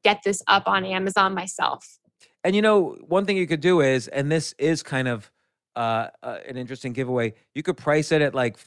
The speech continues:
Speaker 2: five ninety-nine or whatever, you know, k-, the, the Kindle, at, that is at least, you know,
Speaker 1: Mm-hmm.
Speaker 2: do it as paperback and Kindle.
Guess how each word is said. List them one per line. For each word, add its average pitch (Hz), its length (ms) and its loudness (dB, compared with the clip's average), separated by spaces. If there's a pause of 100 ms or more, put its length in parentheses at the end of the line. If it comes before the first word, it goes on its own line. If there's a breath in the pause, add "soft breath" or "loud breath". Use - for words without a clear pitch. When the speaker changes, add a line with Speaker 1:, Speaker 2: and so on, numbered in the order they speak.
(160)
Speaker 2:
five 127 240 2
ninety-nine 127 600 0
or 127 160 2
whatever, 143 280 2
you 127 120 0
know, 120 100 -2
k-, - 200 -16
the, 120 140 -2
the 107 140 -6
Kindle, 120 380 0
at, 104 200 -2
that 110 160 -2
is 104 140 -6
at 104 60 -16
least, 107 340 -10
you 135 80 -10
know, 135 80 -4
Speaker 1:
Mm-hmm. 185 160 -8
Speaker 2:
do 180 160 4
it 180 80 2
as 156 140 -2
paperback 147 440 2
and 135 260 0
Kindle. 104 500 -6